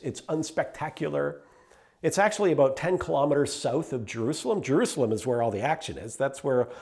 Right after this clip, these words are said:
all the political action and all the religious action takes place in, in Jerusalem. Bethlehem is like this little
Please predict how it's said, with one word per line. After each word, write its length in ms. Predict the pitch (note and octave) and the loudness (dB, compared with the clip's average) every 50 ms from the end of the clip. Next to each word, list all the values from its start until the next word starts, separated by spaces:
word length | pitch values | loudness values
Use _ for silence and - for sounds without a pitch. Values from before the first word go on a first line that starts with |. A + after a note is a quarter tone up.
| - - - | -18 -4 2
all 120 | C#3 C3 A#2 | 2 4 4
the 100 | A2+ G#2+ | 4 2
political 520 | - - B2+ D3 G3+ G3 - - F#3 F3+ | 2 6 6 6 6 6 4 4 4 4
action 340 | E3+ - - - - D#3 B2+ | 4 2 0 -2 0 2 2
and 140 | B2 B2 B2+ | 4 4 4
all 100 | C3 B2+ | 2 2
the 80 | A2+ | 2
religious 640 | G#2+ G#2 G#2 G#2 A2 C#3 G3+ F3+ G3+ G#3+ G3+ G#3 - | 0 0 -2 0 0 0 0 2 2 2 0 0 -2
action 480 | F3+ F3 E3+ F3 E3+ - - F#3+ F3+ | -6 -6 -6 -6 -6 -4 -4 -4 -4
takes 280 | - C#3+ E3 D#3 D#3+ - | -4 -4 -6 -6 -8 -10
place 380 | - C#3+ C#3 C3+ C#3 C3 - | -8 -6 -6 -6 -6 -6 -6
in, 220 | - B2 A#2+ A#2+ A#2+ - - - - - - | -6 -6 -6 -8 -10 -14 -18 -20 -20 -10 -2
in 160 | D#3+ C#3 C3 | 0 0 0
Jerusalem. 960 | A2 G#2+ C3+ D3 D#3+ F#3+ - - - C3 A#2 A2+ A2 A2 A2 A2+ B2+ C3 C#3 - - - - C3 A#2 - - | 0 0 2 4 4 4 4 2 0 0 0 0 0 -2 -4 -8 -10 -12 -16 -16 -18 -20 -20 -20 -20 0 4
Bethlehem 600 | D#3+ E3+ G3+ - - F3+ D3 - - C#3 A#2+ B2 | 4 4 4 4 2 2 2 2 2 0 0 0
is 160 | B2+ - - | 0 0 0
like 200 | C#3 B2+ B2 - | -2 -2 0 0
this 220 | - B2 A#2+ - | 0 0 0 0
little 580 | C3+ A#2+ C3 C#3+ D3 C#3+ C3+ C3 C3 C3 - | 0 2 4 4 6 6 6 6 4 2 -2